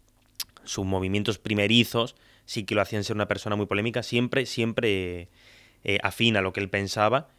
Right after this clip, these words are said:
y bueno, hasta el punto que se cambió el nombre y adoptó otra religión, ¿no? Otro que hizo lo mismo fue Lew Alcindor, también conocido más para, o sea, Lew Alcindor, claro, yo digo también conocido porque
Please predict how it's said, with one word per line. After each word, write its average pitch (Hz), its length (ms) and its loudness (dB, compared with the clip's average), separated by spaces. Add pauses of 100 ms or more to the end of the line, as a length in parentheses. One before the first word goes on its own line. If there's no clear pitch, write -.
y - 80 -8
bueno, 95 180 -2
hasta 95 120 -8
el 90 80 -6
punto 101 220 -6
que 95 180 -6
se - 160 -10
cambió 92 280 -2
el 98 60 0
nombre 107 300 0
y 95 200 -4
adoptó 87 280 -6
otra 95 140 -2
religión, 90 440 -12
¿no? - 140 -8 (500)
Otro 165 320 2
que 156 100 -2
hizo 139 220 0
lo 110 120 2
mismo 120 480 0 (360)
fue 107 320 2
Lew 110 420 0
Alcindor, 120 580 -2 (100)
también 98 280 0
conocido 98 540 0 (240)
más 101 400 2
para, 95 240 -2 (160)
o 101 60 -10
sea, 92 300 -6
Lew 110 180 2
Alcindor, 117 360 0
claro, 107 160 2
yo 104 60 0
digo 123 160 2
también 123 200 -2
conocido 127 300 -2
porque 104 320 -6